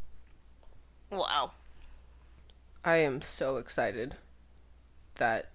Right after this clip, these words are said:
Speaker 2: we are doing it again.
Speaker 1: That we're doing another Willy Wonka?
Speaker 2: Yeah.
Speaker 1: Are
Speaker 2: You
Speaker 1: you
Speaker 2: know
Speaker 1: a big Wonka head?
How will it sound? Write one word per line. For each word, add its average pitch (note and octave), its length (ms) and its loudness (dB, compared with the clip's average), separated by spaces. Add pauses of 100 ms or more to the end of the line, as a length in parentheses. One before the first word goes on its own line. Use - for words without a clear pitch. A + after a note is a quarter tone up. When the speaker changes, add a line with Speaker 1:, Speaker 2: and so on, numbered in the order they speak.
(120)
Speaker 2:
we D3+ 280 0
are C3 180 6
doing C#3+ 300 0
it C#3 100 2
again. D#3 340 4 (2250)
Speaker 1:
That F3+ 120 2
we're F3+ 100 -2
doing F3 180 0
another E3+ 300 0
Willy E3+ 180 0
Wonka? F3+ 480 0
Speaker 2:
Yeah. D#3 280 6 (1400)
Speaker 1:
Are - 60 6
Speaker 2:
You - 60 12
Speaker 1:
you - 60 12
Speaker 2:
know A#3 40 8
Speaker 1:
a - 20 4
big A3+ 200 8
Wonka G3 280 8
head? D#4+ 320 8